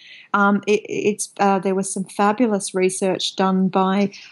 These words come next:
um, Alexander Pope, where she showed that if women aren't given that s-,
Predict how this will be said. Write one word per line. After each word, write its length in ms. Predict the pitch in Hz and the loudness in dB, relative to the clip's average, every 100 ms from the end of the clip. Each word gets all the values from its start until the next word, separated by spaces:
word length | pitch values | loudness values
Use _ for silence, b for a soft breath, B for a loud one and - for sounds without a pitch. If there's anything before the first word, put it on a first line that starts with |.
| B | B
um, 240 | 196 190 | 2 2
Alexander 640 | 196 196 190 190 190 190 190 | 2 2 2 0 -2 0 -2
Pope, 500 | - - 202 196 - | -4 0 2 2 0
where 260 | 190 196 190 | 0 4 4
she 220 | - 208 | 2 0
showed 400 | - 214 202 196 | 0 2 2 4
that 100 | 202 | 2
if 180 | 196 196 | 0 2
women 320 | 208 226 247 | 2 4 4
aren't 340 | 226 196 - - | 2 0 -2 0
given 440 | 196 196 240 240 | 0 2 2 2
that 220 | 214 190 - | 2 -2 -4
s-, 240 | - - | -8 -8